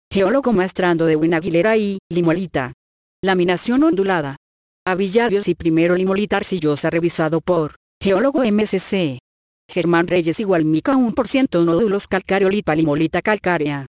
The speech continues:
Limuelita arcillosa calcárea y símica de un por ciento a cinco por ciento en nódulos calcáreos con pirita M, arcillolita mica mayor a un por ciento, cero presencia pirita I. Dos, sin información.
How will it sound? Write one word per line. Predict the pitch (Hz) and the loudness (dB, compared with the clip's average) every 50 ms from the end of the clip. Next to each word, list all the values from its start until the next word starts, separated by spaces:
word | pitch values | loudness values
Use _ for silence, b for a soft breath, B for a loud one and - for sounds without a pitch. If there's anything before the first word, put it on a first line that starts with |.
| _ _ | _ _
Limuelita | - 165 175 170 160 160 160 160 - 202 | -4 -2 0 0 2 2 0 0 0 -2
arcillosa | 196 - - 190 165 156 147 143 - 180 175 | -4 -4 -6 -4 -2 -2 -2 -2 -2 -4 -2
calcárea | - 214 208 - - 190 196 214 208 | -2 -2 -2 0 -2 0 0 2 0
y | 214 | 0
símica | - - 190 175 185 208 - 151 143 | 0 0 0 0 0 0 -2 -4 -2
de | 151 170 160 | 0 0 2
un | 160 170 185 202 | 2 2 0 0
por | - 254 - | -2 -4 -2
ciento | - 269 262 269 - 277 | 0 0 0 2 0 -2
a | 269 | -2
cinco | - 180 180 175 196 180 | 0 -2 -2 0 0 0
por | - 196 170 | 0 -2 -2
ciento | - - 262 262 - 170 | 0 0 0 0 0 2
en | 160 | 2
nódulos | 170 175 233 220 190 202 - - | 2 2 2 0 0 -2 -2 -4
calcáreos | - 190 180 - 196 190 196 196 175 160 - | -4 -4 -2 -2 -2 0 0 0 -2 -2 -4
con | - 202 196 202 | -4 -4 -4 -2
pirita | - 160 160 196 202 - 285 | 0 0 0 0 0 0 0
M, | 277 247 247 220 | 0 2 0 0
arcillolita | 185 - - 170 147 160 180 190 208 190 - 220 | -2 -2 -4 -2 0 2 2 2 0 -2 -2 0
mica | 233 226 208 - 240 233 | 0 -2 -2 -2 -2 0
mayor | 226 226 214 226 214 226 | 0 2 2 2 2 2
a | 233 | 2
un | 226 214 | 0 0
por | - 254 202 | -2 -4 -2
ciento, | - 170 170 165 247 254 | 0 0 0 2 0 -2
cero | - - 196 185 214 240 | 0 0 0 0 0 0
presencia | - 226 214 - - 247 247 - 247 180 | 0 0 0 0 0 -2 0 0 -2 -2
pirita | - 165 160 180 208 196 - 165 | 0 0 0 0 0 0 0 0
I. | 170 175 160 143 143 - _ _ _ | 0 0 -2 -4 -6 -10 _ _ _
Dos, | - 160 170 175 185 185 | -2 0 2 2 2 2
sin | - 240 214 | 0 0 0
información. | 220 226 - - 175 175 180 175 - - 196 180 160 147 143 147 | 0 0 0 0 0 0 0 0 0 0 0 0 0 0 -2 -4